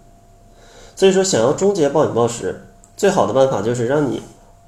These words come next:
减肥的过程当中一天都是比较饱的，因为你比较饱，你想暴饮暴食也吃不进去。所以说呢，今天啊，教大家四个小技巧，可以让大家在减肥的过程当中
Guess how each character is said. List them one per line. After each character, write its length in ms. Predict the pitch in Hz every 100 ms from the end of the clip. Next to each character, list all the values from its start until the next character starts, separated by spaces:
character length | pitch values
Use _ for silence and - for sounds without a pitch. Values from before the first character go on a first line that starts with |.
| - -
减 200 | 139 107
肥 120 | 151
的 80 | 190
过 120 | 175
程 160 | 151 143
当 140 | 147
中 140 | 143
一 120 | 156 165
天 240 | - 175
都 120 | 156
是 480 | 147 151 139 - -
比 80 | -
较 140 | 165
饱 260 | 185 117 -
的， 180 | - - - _ - - - - - - - - - -
因 80 | 185
为 100 | 214
你 100 | 180
比 120 | 147
较 160 | 151 175
饱， 380 | 160 - - - - - - - - _ - -
你 100 | 147
想 220 | 156 101
暴 160 | 143 123
饮 80 |
暴 120 | 104 107
食 160 | -
也 80 | 101
吃 200 | - 110
不 100 | -
进 140 | 95
去。 240 | 98 - - - - - - - - - - - -
所 100 | 151
以 60 |
说 140 | 139 120
呢， 120 | 120
今 240 | 127 160
天 240 | 156 131 117
啊， 140 | 110 104
教 240 | - 117
大 160 | 117 110
家 200 | 110 110
四 360 | - 180 160
个 300 | 110 110 - - - -
小 180 | - 110
技 140 | 131
巧， 300 | 151 120 - - - - -
可 100 | 151
以 40 |
让 200 | 131 135
大 80 | 135
家 160 | 127
在 160 | 120 127
减 240 | 120 104
肥 120 | 98 117
的 80 |
过 160 | 151 160
程 100 | 127
当 180 | 127 131
中 300 | 131 120